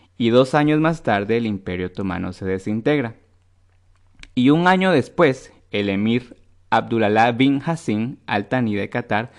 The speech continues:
firmó en mil novecientos dieciséis un tratado con el Reino Unido, que convirtió a, a Qatar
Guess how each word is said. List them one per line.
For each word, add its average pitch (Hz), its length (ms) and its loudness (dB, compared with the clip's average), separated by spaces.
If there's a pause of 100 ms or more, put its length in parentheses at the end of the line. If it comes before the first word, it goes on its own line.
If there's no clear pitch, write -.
(500)
firmó 156 680 2
en 120 160 2
mil 139 160 4
novecientos 135 640 2
dieciséis 123 760 -2
un 139 140 2
tratado 113 500 0
con 110 200 -2
el 95 100 -4
Reino 90 280 -8
Unido, 117 340 -2 (100)
que 110 140 -8
convirtió 101 760 0
a, 113 440 2
a 98 160 -4
Qatar 127 500 0